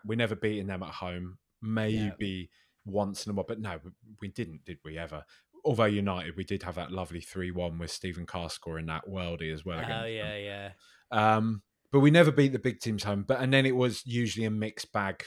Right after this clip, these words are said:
Speaker 1: as to who we would beat at home. But I think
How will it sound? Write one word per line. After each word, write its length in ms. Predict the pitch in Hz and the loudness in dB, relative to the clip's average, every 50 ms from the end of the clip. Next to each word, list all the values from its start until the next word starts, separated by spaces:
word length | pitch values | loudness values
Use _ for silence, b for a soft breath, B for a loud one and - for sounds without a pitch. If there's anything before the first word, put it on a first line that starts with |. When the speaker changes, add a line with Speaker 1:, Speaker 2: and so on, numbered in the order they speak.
| - - | -14 -10
Speaker 1:
as 240 | 117 104 98 - - | -8 -8 -8 -8 -10
to 400 | - - 101 95 95 92 90 90 - _ _ _ _ _ _ _ _ _ _ _ _ _ | -10 -6 -4 -4 -2 -4 -4 -8 -10 _ _ _ _ _ _ _ _ _ _ _ _ _
who 140 | - 120 110 | -2 0 0
we 140 | 104 104 95 | 0 0 -2
would 100 | 92 - | -4 -4
beat 180 | - 104 101 | -4 -4 -4
at 80 | 90 90 | -2 -4
home. 180 | 110 107 101 95 | -2 -2 0 0
But 160 | - 120 131 | 2 2 2
I 40 | 143 | 0
think 420 | 143 - 170 170 147 101 98 - | 0 -2 -4 -4 -4 -10 -14 -18